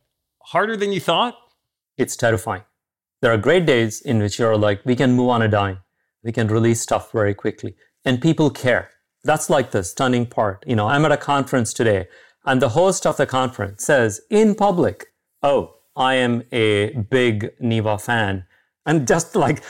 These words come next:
Speaker 2: that one moment is going to keep me going for a week or two. But then on the other hand, you know, my marketing team is two people. Creating companies is hard.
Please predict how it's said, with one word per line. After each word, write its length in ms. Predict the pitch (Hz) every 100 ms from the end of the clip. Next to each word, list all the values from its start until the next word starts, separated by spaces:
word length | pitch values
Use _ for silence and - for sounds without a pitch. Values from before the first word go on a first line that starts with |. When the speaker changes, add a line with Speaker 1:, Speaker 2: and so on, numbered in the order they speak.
| -
Speaker 2:
that 220 | 226 196
one 260 | 226 214 180
moment 440 | 214 226 180 147
is 160 | 151 139
going 280 | 185 170
to 80 | 165
keep 260 | 160 190 165
me 140 | 160
going 400 | 127 165 147 135
for 160 | 123 139
a 80 | 139
week 260 | 147 139
or 160 | 143 123
two. 440 | - 214 143 98 - - _ -
But 140 | 165
then 140 | 160 165
on 140 | 147
the 260 | 135 123 117
other 380 | - 123 135 135
hand, 500 | 127 135 160 175 -
you 80 | 214
know, 160 | 156 143
my 140 | 160
marketing 480 | 147 165 175 165 165
team 220 | 175 170
is 140 | 175
two 160 | - 240
people. 400 | 226 135 104 - _ _ _ -
Creating 280 | 233 233
companies 420 | 214 208 202 202 190
is 140 | 175
hard. 220 | 170 135